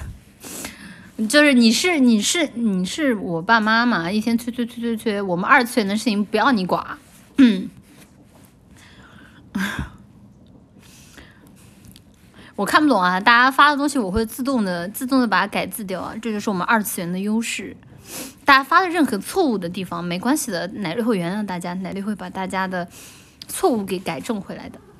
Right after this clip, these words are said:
谢谢 Starling七幺六的S C，我之前发的明明是撒奶糖花，你怎么能看成撒奶的？我不好说了。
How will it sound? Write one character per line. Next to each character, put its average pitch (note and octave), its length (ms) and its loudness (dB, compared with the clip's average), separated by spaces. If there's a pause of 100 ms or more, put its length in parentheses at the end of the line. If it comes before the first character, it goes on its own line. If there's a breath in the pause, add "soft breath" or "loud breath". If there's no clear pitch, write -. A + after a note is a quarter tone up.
(1040 loud breath)
谢 E4+ 140 -2
谢 D#4+ 260 6
Starling D#4 580 4
七 E4 120 0
幺 D#4+ 160 6
六 D4+ 180 -2
的 F#3 100 -6
S F#3+ 220 -6
C， F3+ 280 -4
我 G3+ 120 -6
之 C4 100 -6
前 C#4+ 160 2
发 D4+ 160 4
的 C#4+ 120 2
明 G#3+ 120 2
明 B3 140 4
是 C4 100 0
撒 G3+ 200 0
奶 A3 120 0
糖 F#3 200 -4
花， A#3 160 2
你 C4 120 2
怎 C4 120 0
么 A3 80 0
能 A3 80 0
看 C4 160 0
成 B3 80 2
撒 - 140 2
奶 A3 300 2
的？ D#3 140 -4
我 E3+ 140 -4
不 G#3+ 80 -6
好 F#3+ 160 -2
说 F3 240 -8
了。 - 100 -12